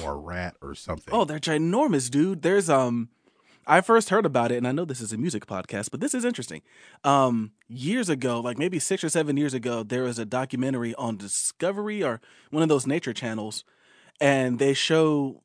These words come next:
Speaker 2: like, what they do. So what they're doing is decimating the bee population, and, and the bee population is already pretty
Speaker 1: Right.
Speaker 2: low. But, like, to see them do it, dude, like, one of them can just murk a hundred bees.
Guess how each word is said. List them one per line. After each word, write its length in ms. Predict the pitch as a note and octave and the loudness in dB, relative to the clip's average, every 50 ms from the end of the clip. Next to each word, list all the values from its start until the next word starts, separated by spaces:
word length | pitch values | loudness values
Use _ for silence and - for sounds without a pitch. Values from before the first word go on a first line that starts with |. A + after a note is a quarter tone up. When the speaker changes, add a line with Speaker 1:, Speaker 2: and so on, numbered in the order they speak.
| _ | _
Speaker 2:
like, 260 | - C3+ C3+ B2 A2 A#2 | -4 -2 -2 -2 0 0
what 200 | C3 D#3 D#3 C#3+ | 0 0 0 2
they 160 | D3+ C#3+ C3+ | 0 0 2
do. 180 | C3 E3+ F3+ | 2 0 0
So 140 | - - A#2+ | 0 -2 0
what 140 | C#3 G#3 G#3 | 0 0 0
they're 60 | G#3+ F3+ | 0 0
doing 160 | G3 G3 F3 | 2 2 0
is 120 | C#3 A2+ | 0 -2
decimating 640 | G#2 G#2 C3 C#3 - - D#3 C3+ C3 C3 C3 C3 B2 | -2 0 0 0 2 0 0 2 2 2 2 2 0
the 100 | A#2+ A#2 | -2 -4
bee 200 | G#2 - E3+ F#3+ | -4 -4 -6 -6
population, 600 | - B2 G#2+ G#2+ - G#2+ F2+ D#2+ E2 - - G2+ | -4 -6 -8 -6 -8 -10 -10 -10 -10 -10 -10 -8
and, 140 | G#2 G#2 F#2 _ F2 | -10 -10 -10 _ -10
and 160 | A2 A2 G#2+ | -8 -6 -6
the 60 | G#2+ | -4
bee 140 | G2+ A#2 A#2+ | -4 -4 -4
population 500 | - A#2+ G#2 G2+ A2 A2 A2 G#2+ - A2 | -4 -4 -6 -6 -6 -8 -8 -8 -8 -8
is 80 | G#2 A2 | -8 -8
already 220 | G#2 G#2 G#2 G#2 | -8 -8 -8 -10
pretty 220 | - - G#2+ F#2+ | -8 -6 -6 -4
Speaker 1:
Right. 100 | F#2 A2 | -4 -4
Speaker 2:
low. 260 | C3+ B2 G#2 F#2+ G2+ _ _ _ _ _ - - - - - _ _ _ _ - | -4 -4 -4 -6 -8 _ _ _ _ _ -20 -20 -20 -20 -20 _ _ _ _ -12
But, 280 | - A#2+ C#3 C#3 C#3 C3 | -6 0 2 2 2 4
like, 180 | C#3+ C3 C3 - | 2 0 0 0
to 140 | - B2 | 0 0
see 260 | - - - - G3 G3 | 2 2 2 2 2 2
them 320 | E3 F3 D#3 C3+ C3 B2 | 4 4 4 4 2 0
do 240 | A#2 C3+ D3+ F#3 F#3+ | 2 2 4 6 6
it, 320 | F#3+ E3+ - - B2 A2 | 4 4 2 -6 -14 -6
dude, 400 | - D#3 G3 G3+ E3 B2+ A#2 - | -2 0 0 2 0 0 -2 -4
like, 360 | B2+ C3+ B2+ A#2 A2 G2+ - - _ _ - | -2 -2 -2 -2 -2 -6 -10 -16 _ _ -16
one 340 | A2 A#2 A#2+ C#3 D#3+ F3+ | -10 -4 2 2 4 4
of 160 | F#3+ F#3+ F3+ F3+ | 2 2 0 2
them 340 | F#3 F#3+ G3+ G3+ G#3 G#3 G#3 _ _ _ _ _ _ - | 2 2 2 0 -2 -4 -6 _ _ _ _ _ _ -8
can 140 | - - C3 | -4 -2 -2
just 240 | B2+ B2+ A#2+ - B2 | 0 0 -2 0 0
murk 320 | B2 B2 C3 C3+ A#2+ - | 2 2 2 0 0 -2
a 80 | C3 B2 | -4 -6
hundred 420 | A#2 - D3 C#3+ C#3 B2+ A#2+ A2+ | -4 -4 -4 -2 -2 -2 -4 -6
bees. 460 | G#2+ A#2 G#2+ F2 E2+ G2 - - - | -6 -8 -8 -10 -14 -16 -18 -20 -20